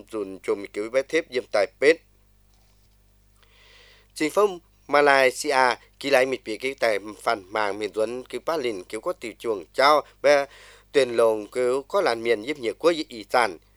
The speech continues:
kỳ lại anh tò mình tò suốt diêm đấy, thì càng hít bé, diêm tiểu sĩ tào, hít phần sẵn sẻ như cái có tiểu công bay mình tháo, tiểu chào lầu quân siêu, diêm nọ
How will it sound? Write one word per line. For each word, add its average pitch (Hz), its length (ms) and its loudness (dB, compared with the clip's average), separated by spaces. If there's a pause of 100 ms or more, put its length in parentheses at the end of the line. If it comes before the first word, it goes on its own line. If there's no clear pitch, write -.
(420)
kỳ 120 140 -4
lại 113 220 2
anh 117 80 -8
tò 117 160 -2
mình 107 180 -8
tò 104 360 0
suốt 170 220 2
diêm 156 200 -4
đấy, 143 280 -2
thì 117 80 -8
càng 127 160 -2
hít 156 200 -6
bé, 147 220 -2 (340)
diêm 147 180 2 (100)
tiểu 113 180 -8
sĩ 101 280 -14
tào, 104 380 0 (100)
hít 151 180 -6 (920)
phần 117 720 -2
sẵn 123 180 -2
sẻ 120 280 4
như 156 100 0
cái 156 140 -8
có 208 140 -10
tiểu - 220 -8
công 165 200 -4
bay 165 160 4
mình 110 280 -6
tháo, 113 280 2
tiểu - 200 -14
chào 113 140 0
lầu 101 160 0
quân 185 300 -8
siêu, 196 340 2
diêm 156 200 -2
nọ 98 300 -2